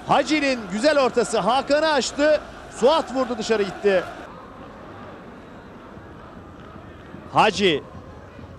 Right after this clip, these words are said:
Hakan Şükür. Şimdi İlye, gol tehlikesi. İlye vurdu, out. İlye'nin vuruşundan yararlanamıyor. Görüntüde ümit var sevgili izleyiciler.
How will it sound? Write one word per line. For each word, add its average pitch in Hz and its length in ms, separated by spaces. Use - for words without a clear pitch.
Hakan 165 360
Şükür. 214 380
Şimdi 285 340
İlye, 240 280
gol 294 220
tehlikesi. 240 640
İlye 392 340
vurdu, 403 280
out. 339 380
İlye'nin 277 380
vuruşundan 240 560
yararlanamıyor. 226 600
Görüntüde 233 460
ümit 262 240
var 226 140
sevgili 220 360
izleyiciler. 202 520